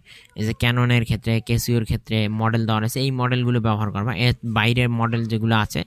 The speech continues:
বা কোনো ধরনের প্রোগ্রামেবল ক্যালকুলেটর, এগুলো ব্যবহার করা যাবে না।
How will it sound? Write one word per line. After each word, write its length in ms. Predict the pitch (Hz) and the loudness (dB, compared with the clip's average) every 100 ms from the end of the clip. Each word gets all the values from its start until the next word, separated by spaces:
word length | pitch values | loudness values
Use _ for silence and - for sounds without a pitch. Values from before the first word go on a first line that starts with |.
| - - - _ _ - | -10 -20 -20 _ _ 0
বা 420 | 117 117 107 - - _ _ | 4 4 2 -2 -12 _ _
কোনো 220 | 127 131 | -2 2
ধরনের 280 | 123 123 123 | 2 4 2
প্রোগ্রামেবল 680 | - 127 120 123 127 120 117 | 2 2 2 2 4 2 2
ক্যালকুলেটর, 500 | 120 113 113 104 135 | 0 2 2 2 2
এগুলো 300 | 123 120 113 | 2 6 6
ব্যবহার 340 | 110 107 104 | 8 6 4
করা 180 | 104 104 | 2 2
যাবে 240 | 104 95 | 0 0
না। 200 | 95 98 | -2 -6